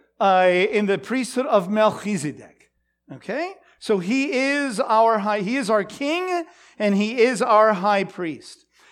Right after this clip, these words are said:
And so it says in Hebrews chapter four and verse fifteen, "For we do not have a high priest who cannot sympathize with our weaknesses, but one who has been tempted, uh, in all things as we are, yet without sin.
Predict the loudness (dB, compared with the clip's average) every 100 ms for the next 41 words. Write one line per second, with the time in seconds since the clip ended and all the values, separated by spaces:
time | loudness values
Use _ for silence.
0 | _ -10 -2 -2 -2 -4 -4 0 2 2
1 | 0 -4 -2 -2 -2 -2 -2 -4 -2 -4
2 | -4 -10 -4 -2 -2 -4 -6 -8 -12 -12
3 | -16 -18 -20 _ _ _ 2 4 4 0
4 | 4 4 6 4 4 4 2 2 -2 -6
5 | -6 -8 -6 -2 0 -2 -4 -8 -6 -8
6 | -2 2 2 2 -2 -6 -12 -18 _ -2
7 | 2 4 2 0 -4 -6 -12 -12 -16 -18
8 | -18 -18 -20 _ _ _ _ 2 2 2
9 | 2 2 -2 -2 -4 -4 -2 -4 -4 -4
10 | -2 0 -4 -8 -14 _ _ _ -2 0
11 | 2 0 0 0 0 4 6 6 4 0
12 | 0 -2 -6 -8 -4 -2 -2 -2 0 2
13 | 2 0 -2 0 2 0 -4 -8 -8 -8
14 | -14